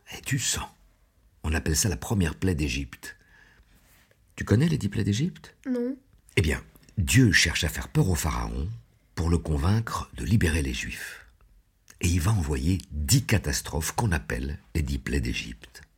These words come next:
Speaker 1: Pour la deuxième plaie, l'Égypte est envahie par des grenouilles.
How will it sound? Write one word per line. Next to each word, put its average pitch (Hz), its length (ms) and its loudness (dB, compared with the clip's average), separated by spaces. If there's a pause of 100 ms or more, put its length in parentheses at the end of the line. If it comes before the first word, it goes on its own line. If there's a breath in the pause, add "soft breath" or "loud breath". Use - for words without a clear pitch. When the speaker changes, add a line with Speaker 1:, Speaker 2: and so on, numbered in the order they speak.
(280)
Speaker 1:
Pour 104 160 2
la 78 100 0
deuxième 76 440 2
plaie, 60 360 -4 (480)
l'Égypte 85 480 2
est - 160 -4
envahie 95 520 0 (380)
par - 140 -2
des 69 80 -4
grenouilles. 67 480 -6